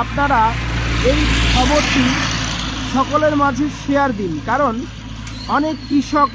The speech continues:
রয়েছেন যারা আলু ইতিমধ্যে রাখার প্রস্তুতি গ্রহণ করছেন, কিন্তু তাদের কাছে কোনো ইনফরমেশন হয়তো নেই যে আলু কবে থেকে রাখা হবে। তাই আপনারা এই ভিডিওটিকে শেয়ার করবেন, যাতে কৃষক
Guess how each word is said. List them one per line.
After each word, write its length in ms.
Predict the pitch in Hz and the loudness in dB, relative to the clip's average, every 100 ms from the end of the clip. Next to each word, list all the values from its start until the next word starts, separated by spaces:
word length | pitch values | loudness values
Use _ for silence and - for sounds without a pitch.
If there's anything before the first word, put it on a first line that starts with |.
| 269 | 2
রয়েছেন 380 | 269 - 240 208 196 | 0 0 -4 -4 0
যারা 240 | 220 247 262 - - - - - 180 | 2 2 0 -2 -10 -14 -14 -4 0
আলু 220 | 294 - 277 262 | 4 4 2 -4
ইতিমধ্যে 600 | 240 269 254 254 208 262 262 254 - - - - 160 | -10 -6 -4 -6 -4 -2 0 -2 -8 -16 -18 -10 -4
রাখার 300 | 214 233 262 247 | -2 0 -2 -2
প্রস্তুতি 420 | 240 233 277 254 247 | -6 -6 -4 -4 -2
গ্রহণ 260 | 240 233 254 240 | 0 0 -2 -2
করছেন, 340 | 254 - 285 262 | -6 -4 -4 -4
কিন্তু 160 | 247 247 - | -2 -4 -4
তাদের 220 | 226 247 247 | -2 -2 -4
কাছে 180 | 247 262 233 | -4 -6 -4
কোনো 140 | 240 226 | -4 -4
ইনফরমেশন 600 | 208 247 247 247 254 247 220 | -4 -4 -2 -4 -4 -4 -4
হয়তো 220 | 220 226 220 214 | -4 -4 -4 -2
নেই 140 | 247 277 - - - | -2 -4 -10 -16 -10
যে 60 | 160 196 | -2 -2
আলু 120 | 226 247 | 0 -2
কবে 220 | 220 233 240 | -2 0 -2
থেকে 200 | - - - | 2 4 4
রাখা 220 | 320 226 226 | 2 0 -2
হবে। 200 | 240 240 254 - - - - | 0 0 0 0 -2 -2 -4
তাই 160 | 226 247 269 | -2 0 0
আপনারা 260 | - 254 254 | -2 -2 -2
এই 60 | 247 208 | -2 -4
ভিডিওটিকে 420 | 214 247 240 254 - | -2 -4 -4 -6 -6
শেয়ার 200 | 233 233 226 | -4 -4 -2
করবেন, 240 | 247 269 247 220 | -4 -4 -4 -4
যাতে 160 | 220 226 - | -6 -8 -6
কৃষক 360 | 254 - 277 | -6 -2 -4